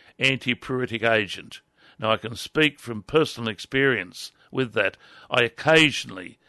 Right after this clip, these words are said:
at this late stage of my life, am reminded that, uh, eczema was something that got me into this game.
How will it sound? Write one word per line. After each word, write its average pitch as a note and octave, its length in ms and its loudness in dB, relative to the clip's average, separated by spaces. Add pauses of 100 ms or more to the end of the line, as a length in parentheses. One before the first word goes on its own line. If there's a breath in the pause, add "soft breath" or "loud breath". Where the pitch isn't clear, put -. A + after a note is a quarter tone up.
(140 soft breath)
at A2 120 -14
this A#2+ 200 -6
late A#2 260 2
stage A#2 400 -2
of G2+ 100 -12
my G#2+ 100 -6
life, G#2+ 340 -4
am A2+ 120 -8
reminded A2 720 0 (360 loud breath)
that, - 340 -2
uh, A2 180 0
eczema A2 560 -2
was A#2 180 -6
something A#2+ 380 -4
that A2+ 160 -6
got A#2 200 -2
me B2 120 0
into A#2+ 160 -4
this G#2 200 -10
game. G2+ 400 -6